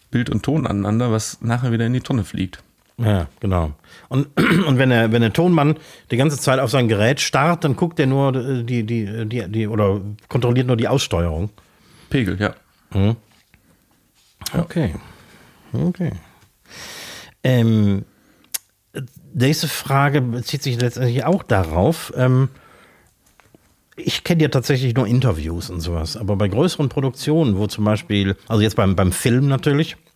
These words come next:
Speaker 2: wo die Hintergrundgeräusche eine große Rolle spielen, aber auch bei so Formaten, die du ja viel gedreht hast, da sind ja auch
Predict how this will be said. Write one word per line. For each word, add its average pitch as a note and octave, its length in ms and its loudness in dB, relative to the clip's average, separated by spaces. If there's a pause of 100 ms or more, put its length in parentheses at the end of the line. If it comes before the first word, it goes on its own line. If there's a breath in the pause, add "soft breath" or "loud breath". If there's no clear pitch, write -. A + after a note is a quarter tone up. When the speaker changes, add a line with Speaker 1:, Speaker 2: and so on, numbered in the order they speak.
(920 loud breath)
Speaker 2:
wo - 100 0
die A2 80 4
Hintergrundgeräusche G#2 920 2
eine F#2+ 120 2
große F2+ 280 0
Rolle E2 240 -2
spielen, E2 400 -10
aber F#2+ 220 -4
auch B2 160 0
bei G#2 320 2
so F#2+ 140 -4
Formaten, G2+ 760 0
die G2+ 140 -6
du D#3 120 0
ja A2+ 140 0
viel G2+ 180 -2
gedreht F2+ 380 -2
hast, G#2+ 180 -2
da G2 60 -2
sind G#2+ 140 -4
ja B2 120 -2
auch C#3+ 280 -4